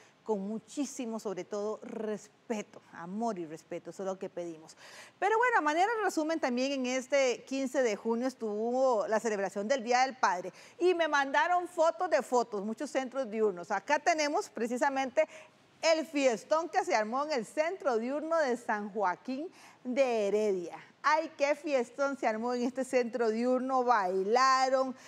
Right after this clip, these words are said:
disfrutaron, eso es, qué bonito de verdad. También en los hogares de adultos mayores, aquí tengo fotos, ahí están las imágenes de la celebración del Día del Padre en el hogar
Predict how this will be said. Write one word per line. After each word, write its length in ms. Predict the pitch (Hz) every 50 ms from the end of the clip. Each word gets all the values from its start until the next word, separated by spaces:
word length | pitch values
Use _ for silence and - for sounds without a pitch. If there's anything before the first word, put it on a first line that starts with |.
| - - - -
disfrutaron, 1400 | 214 226 226 285 302 285 240 - 269 254 247 233 220 - - _ - 285 285 285 285 285 285 277 277 277 269 254 - _
eso 460 | - 285 269 254 240 - - 240 190
es, 160 | 202 202 196 -
qué 160 | - 311 277
bonito 480 | 240 220 208 208 202 - - 208 196
de 120 | 196 185 175
verdad. 300 | 170 170 156 156 180 180 - - _ _ _ _ _ _ _ _ _ - - - 196
También 400 | - 240 226 220 226 254 285 339 494 - - - - - - - - - - -
en 180 | - 240 254 247
los 160 | 233 220 - 220
hogares 360 | 208 202 208 214 220 269 277
de 80 | 320
adultos 380 | 285 254 226 208 202 202 247 247
mayores, 500 | 247 226 214 190 190 180 170 147 156 -
aquí 200 | 196 - - 226
tengo 320 | - 269 269 262 277 277
fotos, 560 | - - 269 254 262 254 - 381 370 - - - - _ _ _ _ _ _ -
ahí 200 | - 180 208 233
están 340 | 240 233 - 214 196 202
las 200 | 202 196 - -
imágenes 720 | 202 196 196 196 185 180 214 220 240 294 370 - - - _ _ _ _ - - - - - - - - _ -
de 380 | 202 185 262 269 269 294 - - - _ _ _ _ -
la 160 | 220 214 208
celebración 500 | 208 - 226 208 208 196 185 185 226 220 226
del 100 | 247 247
Día 200 | 208 233 220 226
del 100 | 240 233
Padre 420 | - - 226 - - 226 269 269 -
en 200 | 262 233 226 214
el 260 | 214 208 202 190 190 - - _
hogar 500 | 247 220 214 196 180 190 190 208 240 277